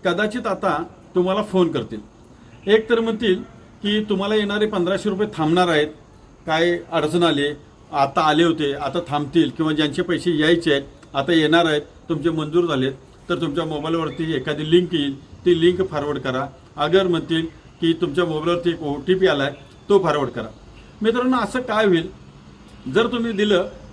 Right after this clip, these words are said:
तर स्कॅम करणाऱ्या लोकांना तुमच्या मोबाईलचा पूर्ण डेटा हॅक करता येतो, पूर्ण मोबाईल त्यांच्या ताब्यात गेल्यागत होईल, तुमची संपूर्ण प्रायव्हसी निघून जाईल,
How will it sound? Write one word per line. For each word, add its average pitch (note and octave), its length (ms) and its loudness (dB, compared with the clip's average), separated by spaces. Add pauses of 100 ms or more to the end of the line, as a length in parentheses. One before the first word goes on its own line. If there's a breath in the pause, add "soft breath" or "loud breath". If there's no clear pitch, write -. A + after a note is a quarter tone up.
(160)
तर G#3 160 0
स्कॅम A3 440 -2
करणाऱ्या A3+ 400 -4
लोकांना G3 420 0 (420)
तुमच्या G3 300 2
मोबाईलचा G3+ 500 0
पूर्ण A3 460 -2
डेटा F3 260 2
हॅक F3 260 -4
करता A#2+ 220 -4
येतो, - 840 -16
पूर्ण C4 380 2
मोबाईल G#3+ 320 0
त्यांच्या A3+ 260 -4
ताब्यात F#3+ 240 0
गेल्यागत D#3+ 400 -2
होईल, A2 140 -6 (300)
तुमची G#3 200 0
संपूर्ण A#3 460 -2
प्रायव्हसी A3+ 460 0
निघून E3 260 0
जाईल, G#2+ 160 -4